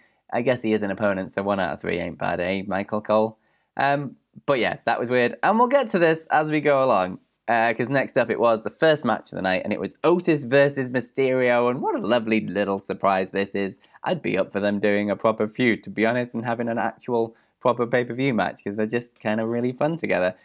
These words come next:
We also got a weird tale of the tape at the beginning of this match,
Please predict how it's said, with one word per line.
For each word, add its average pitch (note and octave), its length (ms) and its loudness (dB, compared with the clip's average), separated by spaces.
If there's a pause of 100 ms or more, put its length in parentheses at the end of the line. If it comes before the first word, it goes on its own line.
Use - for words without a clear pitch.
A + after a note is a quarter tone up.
(100)
We E3+ 100 2
also G#3+ 200 2
got F#3+ 120 4
a D#3+ 60 2
weird E3 240 0
tale D3+ 260 -2
of D#3 80 -2
the C3+ 80 -4
tape - 440 -6
at F#2 120 -8
the - 60 -10
beginning G2+ 400 0
of F#2 60 -4
this F2+ 180 -4
match, - 320 -6